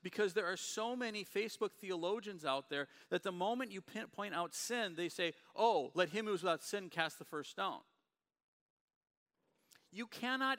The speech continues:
equate the idea of pointing, rightfully, justif-, justifiably, biblically pointing out someone's sin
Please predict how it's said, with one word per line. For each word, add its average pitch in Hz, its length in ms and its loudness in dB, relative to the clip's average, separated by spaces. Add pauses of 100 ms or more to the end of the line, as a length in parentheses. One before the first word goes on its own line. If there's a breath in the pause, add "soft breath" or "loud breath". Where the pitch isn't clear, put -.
equate 220 640 -2
the 185 160 -6
idea 160 680 0 (240 loud breath)
of 165 240 0
pointing, 214 500 -6 (400)
rightfully, 180 720 0
justif-, 233 640 -2
justifiably, 190 1040 -2 (480 soft breath)
biblically 247 500 0
pointing 233 520 -8
out 180 340 0
someone's 202 560 -6
sin 151 580 -2